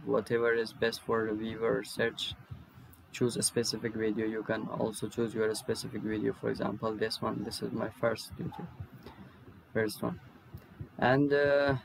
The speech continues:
let's add another element. You want to add video or playlist? Let's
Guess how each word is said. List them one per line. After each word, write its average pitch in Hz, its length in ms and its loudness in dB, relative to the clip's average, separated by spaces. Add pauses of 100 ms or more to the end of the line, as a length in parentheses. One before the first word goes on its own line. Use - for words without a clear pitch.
(120)
let's 127 220 -4 (360)
add 127 340 4
another 123 400 2
element. 127 500 0
You 120 120 0
want 123 240 0
to - 180 0
add 123 260 2
video 123 320 2
or 117 120 4
playlist? 120 540 0
Let's - 340 -2